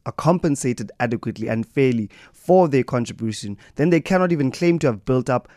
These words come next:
a sweat capital shareholding in the company that employs them." And it talks about the mindset about thinking of, uh, employees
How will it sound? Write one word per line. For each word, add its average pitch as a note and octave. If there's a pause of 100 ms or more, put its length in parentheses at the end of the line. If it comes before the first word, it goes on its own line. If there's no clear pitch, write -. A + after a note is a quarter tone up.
(120)
a A#2+
sweat C#3
capital B2+
shareholding A2
in G#2
the G#2
company A2+
that G2+
employs A2
them." G2+ (400)
And C3+
it D#3+
talks G#3
about C#3
the C#3+
mindset D#3
about A#2+ (360)
thinking D#3+
of, B2
uh, A#2
employees B2